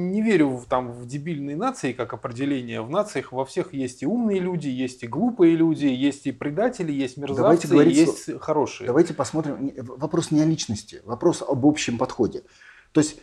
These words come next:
Speaker 2: как только у вас, э, перестают, там, не знаю, бараны бороться за свою жизнь, баранов режут.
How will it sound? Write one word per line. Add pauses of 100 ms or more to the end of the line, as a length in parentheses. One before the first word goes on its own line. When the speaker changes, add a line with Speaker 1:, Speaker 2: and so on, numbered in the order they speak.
(180)
Speaker 2:
как
только
у
вас,
э,
перестают,
там,
не
знаю,
бараны
бороться
за
свою
жизнь, (640)
баранов
режут.